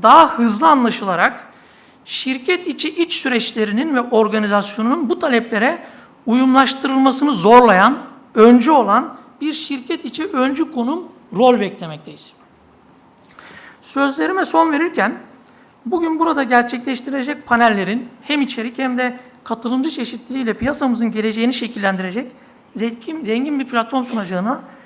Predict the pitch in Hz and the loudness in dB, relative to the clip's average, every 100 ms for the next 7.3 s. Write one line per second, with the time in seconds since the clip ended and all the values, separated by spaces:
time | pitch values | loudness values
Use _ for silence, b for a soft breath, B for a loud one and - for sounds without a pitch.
0 | B - 226 311 302 277 233 220 247 269 | B -6 0 2 2 0 -2 -4 -4 -4
1 | 262 226 240 208 214 214 240 240 214 - | -2 -2 0 -2 -4 -6 -2 2 2 -2
2 | B B B B _ 214 226 247 254 254 | B B B B _ -4 0 2 0 0
3 | 277 330 254 240 311 254 240 214 202 190 | -2 -4 -4 -4 -6 -6 -4 -4 -6 -6
4 | 185 196 269 214 214 214 214 214 202 202 | -4 -4 -4 0 0 0 0 -2 -2 -4
5 | 202 254 220 240 - B B B 240 294 | -2 -4 -4 -8 -20 B B B -6 -2
6 | 285 269 302 269 - 262 269 254 247 240 | 0 0 -2 -8 -6 -4 -4 -4 -2 0
7 | 240 247 254 | 0 0 -4